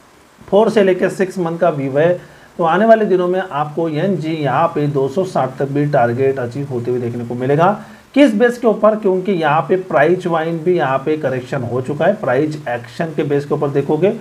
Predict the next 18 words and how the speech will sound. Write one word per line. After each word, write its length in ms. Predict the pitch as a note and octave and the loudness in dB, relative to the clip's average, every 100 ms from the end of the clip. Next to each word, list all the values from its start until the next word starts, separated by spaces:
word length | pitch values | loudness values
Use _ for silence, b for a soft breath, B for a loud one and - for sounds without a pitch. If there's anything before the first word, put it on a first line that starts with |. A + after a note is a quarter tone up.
| B B B - | B B B -2
तो 100 | F#3+ | -2
price 420 | - E3 G3 G#3+ | 2 4 4 4
wise 240 | F#3+ F3+ | 4 4
भी 120 | E3+ F#3 | 2 -2
correction 420 | E3 D3+ D3+ C#3+ | 0 -2 -4 -8
हो 80 | B2+ | -4
गया 240 | D#3 G3 - B B E3 | 0 -2 -4 B B -4
और 120 | E3+ | -2
second 460 | - A3 B3 A#3 | 0 0 2 0
चीज़ 180 | A3+ F3+ | 0 2
है 80 | F3+ | 2
यहाँ 180 | E3 C#3 | 4 0
पे 220 | C#3+ - | 0 0
time 380 | D#3 - D3+ F#3+ | 0 0 0 0
wise 240 | D3+ C#3 C3+ | 2 2 0
भी 200 | D3 D3+ | -4 -2
correction 460 | C#3 B2 B2 D3+ | -2 -4 -6 -6
complete 440 | D3 A#2 A#2+ C#3+ | -4 -6 -2 -4